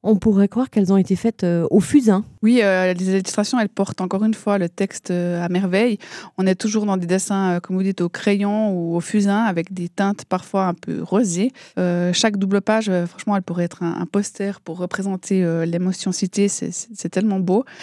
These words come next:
Speaker 2: Et, euh, c'est le troisième titre de ce duo polonais, hein, sur ce sujet. On, on pourrait se, se lasser, mais c'est vraiment loin d'être le cas. On en redemande même un gros, gros coup de cœur.
Speaker 1: Marianne, euh, vous avez choisi parmi les émotions de la nuit, on écoute votre présentation.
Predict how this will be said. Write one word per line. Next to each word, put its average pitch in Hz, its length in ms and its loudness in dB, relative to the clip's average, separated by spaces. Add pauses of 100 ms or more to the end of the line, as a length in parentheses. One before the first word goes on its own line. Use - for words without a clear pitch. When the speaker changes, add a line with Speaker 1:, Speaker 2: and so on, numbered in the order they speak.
(360)
Speaker 2:
Et, 185 180 4
euh, 180 160 2
c'est 175 300 0
le 175 120 0
troisième 208 360 2
titre 202 180 -2
de 185 100 2
ce 185 140 -2
duo 185 220 0
polonais, 190 380 0
hein, 190 120 0
sur - 140 -10
ce 185 100 -2
sujet. 190 460 0
On, 170 220 -4
on 175 40 -4
pourrait 196 240 0
se, 180 380 -2
se 196 160 -2
lasser, 190 400 2
mais 220 120 2
c'est 180 160 -4
vraiment 190 460 0
loin 185 220 2
d'être 208 240 0
le 175 80 0
cas. 185 240 0 (340)
On 185 100 -4
en 165 200 -4
redemande 208 600 2
même 180 360 2 (380)
un 170 200 -4
gros, 208 220 -6
gros 196 160 -8
coup - 160 -14
de - 60 -20
cœur. - 340 -10 (500)
Speaker 1:
Marianne, 220 500 6
euh, 170 420 2
vous 202 200 2
avez 196 160 4
choisi 220 320 2
parmi 202 420 4
les 190 220 4
émotions 233 440 6
de 220 80 4
la 208 120 4
nuit, 254 340 4
on 220 160 4
écoute - 460 0
votre 202 320 -2
présentation. 254 840 -2